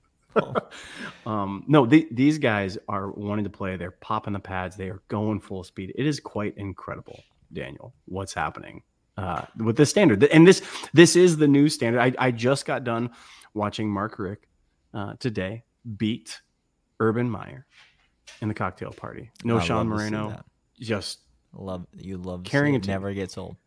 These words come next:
Speaker 1: I love
Speaker 2: Never
Speaker 1: no Sean
Speaker 2: gets old.
Speaker 1: Marino, man. God,
Speaker 2: One of the
Speaker 1: love
Speaker 2: damnedest of damn good dogs.
Speaker 1: Love that guy.
Speaker 2: Um, that team, that was the standard before, Daniel.
Speaker 1: God love him. God love,
Speaker 2: I
Speaker 1: but it's different.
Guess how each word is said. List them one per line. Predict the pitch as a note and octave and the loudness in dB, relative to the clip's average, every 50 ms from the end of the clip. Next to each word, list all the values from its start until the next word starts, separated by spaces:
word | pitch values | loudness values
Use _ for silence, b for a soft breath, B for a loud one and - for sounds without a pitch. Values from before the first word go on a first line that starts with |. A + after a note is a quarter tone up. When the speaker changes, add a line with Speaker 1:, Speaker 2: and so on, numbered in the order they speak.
| _ _ _ _ | _ _ _ _
Speaker 1:
I | B2+ C#3 | -12 -10
love | C#3+ A2+ G2+ G2 | -6 -4 0 0
Speaker 2:
Never | A2+ A2+ G#2+ A2+ A2+ | 2 2 0 0 -2
Speaker 1:
no | G#2 | -4
Sean | G#2+ F#2+ | -4 -6
Speaker 2:
gets | E2 E2 | -6 -10
old. | E2 D#2+ | -12 -12
Speaker 1:
Marino, | E2 E2 E2 D#2 D#2+ E2+ | -12 -12 -14 -14 -14 -14
man. | E2+ F2 - - _ _ _ _ - - _ _ _ _ _ _ _ _ _ _ - - | -14 -16 -16 -18 _ _ _ _ -20 -20 _ _ _ _ _ _ _ _ _ _ -18 -16
God, | A2+ A2+ D3 | -10 -6 -2
Speaker 2:
One | D3+ D3+ | -2 0
of | B2+ | 0
the | A2 | -2
Speaker 1:
love | F2 | -2
Speaker 2:
damnedest | G#2+ G#2+ A2+ A2+ G#2 G2 - | -2 -2 0 0 -2 -2 -6
of | G#2+ F2 F2+ - _ - G#2 | -8 -10 -10 -16 _ -14 -10
damn | G2+ G2 F2 D#2+ F#2 | -8 -8 -6 -8 -8
good | F2 F2+ E2 - | -8 -10 -12 -10
dogs. | - - - - - - - - - B B B B B | -14 -14 -16 -16 -16 -16 -16 -16 -18 B B B B B
Speaker 1:
Love | - - - C#2 | -18 -16 -16 -16
that | B1+ - | -16 -10
guy. | - - | -6 -6
Speaker 2:
Um, | G2+ - - - - _ _ _ _ - | -6 -6 -8 -12 -18 _ _ _ _ 0
that | - - G#3 D4+ G#3+ - | 0 2 0 0 -4 -2
team, | - F#3+ D#3 G#2+ D2 - - - _ _ _ _ _ _ _ _ _ _ - | 2 4 4 4 2 -6 -14 -20 _ _ _ _ _ _ _ _ _ _ 0
that | B2+ E3+ A3+ C4 C#4 | 2 4 4 4 4
was | B3+ C4 G#3+ G3+ | 4 4 4 4
the | G#3 F3 | 2 2
standard | - - - - C#3 B2 A#2+ A2 F#2+ F2 F2+ F#2+ | 2 2 2 2 2 4 4 2 0 -4 -6 -6
before, | F#2 G#2 F#2+ - - G#2+ F2+ G1+ - - _ _ _ - | -6 -8 -8 -6 -8 -8 -8 -8 -10 -16 _ _ _ -10
Daniel. | G2+ F#2 D2+ C2+ C#2+ - _ _ _ _ _ _ _ _ _ _ _ b b b b b b b b b b b b b _ | -8 -8 -10 -10 -14 -18 _ _ _ _ _ _ _ _ _ _ _ b b b b b b b b b b b b b _
Speaker 1:
God | - C#3 D3 C#3 A2+ | -10 -4 -4 -4 -2
love | A2 G#2+ G#2 G2 F#2+ | 0 0 0 0 0
him. | F2+ E2+ F#2 - _ _ _ _ _ _ _ _ _ _ _ - | -4 -6 -6 -12 _ _ _ _ _ _ _ _ _ _ _ -10
God | - B2 A#2 A#2 A2 | -4 -2 -2 0 0
love, | A2 G#2 - - | 0 -2 -2 -2
Speaker 2:
I | |
Speaker 1:
but | A#2 A#2+ A2+ A2+ | -4 -4 0 0
it's | B2+ C3 - - - | 0 0 0 -4 -6
different. | _ A#2+ A2+ - - G#2 F#2 - | _ -2 -2 0 -2 -6 -6 -6